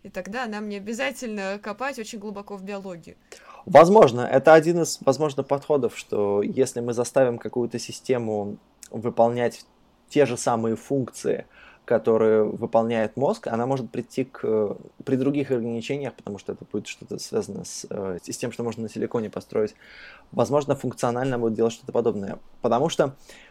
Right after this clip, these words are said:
Speaker 2: в биологии, на самом деле, есть примеры подобного рода, когда, э, ну, например, эволюция каких-то органов, таких как крылья птиц и крылья летучих мышей. Птицы и летучие мыши, они на самом деле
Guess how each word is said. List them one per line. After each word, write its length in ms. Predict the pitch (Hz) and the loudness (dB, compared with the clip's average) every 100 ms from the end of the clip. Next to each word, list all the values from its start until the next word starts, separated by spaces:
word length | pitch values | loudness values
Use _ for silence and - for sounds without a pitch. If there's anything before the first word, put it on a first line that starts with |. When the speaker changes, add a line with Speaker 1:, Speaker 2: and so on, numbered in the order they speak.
| - | -8
Speaker 2:
в 160 | 117 | 0
биологии, 400 | 110 139 170 208 | 10 12 12 8
на 140 | 185 139 | 4 2
самом 180 | 143 139 | 0 2
деле, 140 | 135 | 4
есть 180 | 139 139 | 2 0
примеры 380 | 131 131 127 95 | -2 2 2 2
подобного 520 | 98 98 92 95 95 | 0 -2 -2 -2 0
рода, 400 | 98 95 107 - _ | 0 -2 -6 -8 _
когда, 760 | - 104 101 98 110 113 110 110 - _ _ - - - | -8 -6 -4 2 4 4 2 0 -6 _ _ -20 -8 -2
э, 460 | 113 110 110 104 - _ - | 2 4 4 2 0 _ -10
ну, 100 | 139 | -4
например, 440 | 151 135 135 139 - _ _ _ _ _ _ _ - - - | 0 2 4 2 0 _ _ _ _ _ _ _ -20 -14 -2
эволюция 720 | 131 135 143 139 - 120 113 | 4 6 6 2 2 4 4
каких-то 420 | - - 120 - | 2 -10 -8 -4
органов, 480 | 113 131 110 101 - - | 4 4 4 -2 -6 -6
таких 320 | 123 131 127 | -6 -4 -2
как 340 | - 117 - - | 0 -2 -4 -4
крылья 400 | 139 147 123 - | 2 4 4 2
птиц 440 | - 165 160 - | -2 -6 -6 -8
и 100 | - | -10
крылья 800 | - 123 123 117 110 107 104 101 | -4 -2 2 4 6 6 4 0
летучих 460 | - 117 123 113 113 | -4 -6 -6 -10 -10
мышей. 320 | 117 - - - - | -8 -6 -6 -10 -20
Птицы 360 | - 196 202 170 | -6 -4 2 4
и 40 | |
летучие 340 | 127 139 - 131 | 4 2 -2 -2
мыши, 300 | 175 - 131 | -2 2 4
они 200 | 120 139 | 4 0
на 100 | 131 | -4
самом 180 | 135 | -2
деле 140 | 127 | 0